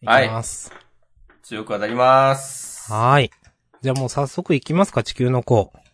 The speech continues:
Speaker 1: うん。地球の子じゃない。
Speaker 2: 地球の子じゃないわ。
Speaker 1: <laughs> いや、いいよ。逆に。逆にあえて。
Speaker 2: 今びっくりした。えーっと。
Speaker 1: うん。
Speaker 2: <laughs>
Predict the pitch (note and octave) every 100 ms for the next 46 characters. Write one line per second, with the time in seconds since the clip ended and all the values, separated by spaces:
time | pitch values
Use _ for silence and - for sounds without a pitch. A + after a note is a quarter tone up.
0 | _ _ _ - A2+ B2+ G#2 - - _
1 | _ - - G#3 G#3+ G3+ F#3 E3 F#3 E3+
2 | C3 - - - - G#4 B4 F4+ E4 -
3 | - C4 - - - - C#3+ C#3 - -
4 | - - F#3+ C#3 G2 C#3+ D#3+ F#3 G3 G3
5 | - _ - - - - - - - D3
6 | D#3+ - B3 A#3+ - G#3+ A#3 G#3 G#3 G#2+
7 | F#2+ - _ _ _ _ - D#3 - D3
8 | G#2+ _ D#3 D3+ A2+ A2 - _ F#3+ G#3
9 | D3 - A2+ A2 A2+ - - _ _ _
10 | _ B2 B2 E3 F3 E3+ - - - _
11 | _ - - -